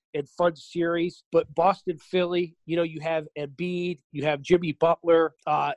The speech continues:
they just traded for Tobias Harris. You know, the Ben Simmons situation, there seems to be a little drama around Philadelphia. And I, I know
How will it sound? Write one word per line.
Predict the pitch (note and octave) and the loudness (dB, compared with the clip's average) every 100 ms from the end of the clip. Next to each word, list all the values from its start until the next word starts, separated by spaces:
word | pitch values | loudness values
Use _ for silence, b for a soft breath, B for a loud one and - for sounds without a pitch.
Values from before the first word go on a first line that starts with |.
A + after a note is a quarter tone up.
| C#3+ | -8
they | D3 | -4
just | G3+ - | -6 -4
traded | G3 F#3 F3+ | -4 -2 -4
for | - | -6
Tobias | D#3 D3+ E3 D#3 C#3 - | -10 -2 -2 -2 -6 -2
Harris. | F3 F3 F3 - _ b - | 2 2 0 -4 _ b -6
You | D3+ | -4
know, | C#3 | -4
the | |
Ben | C3 E3 F3+ | -4 -2 -2
Simmons | - - F3+ F3+ - | -4 -6 -4 -4 -6
situation, | F#3+ - F3+ F3 E3+ F3+ | -10 -6 -2 -2 -2 -4
there | G#3+ | -4
seems | A3 A3+ - | -4 -10 -10
to | F#3 | -2
be | F#3+ | 0
a | D#3 | 2
little | D#3+ F3+ E3 | 2 2 0
drama | D3+ E3 D#3+ E3+ D#3+ _ _ _ - | 0 2 2 2 -2 _ _ _ -4
around | D#3+ E3 D#3+ | 0 0 -2
Philadelphia. | F3 E3+ D#3+ D#3+ - E3 E3 | -4 -2 -2 -2 -2 -2 -2
And | D3+ | -4
I, | D3+ | -4
I | D#3 | -4
know | E3 E3 | -2 -4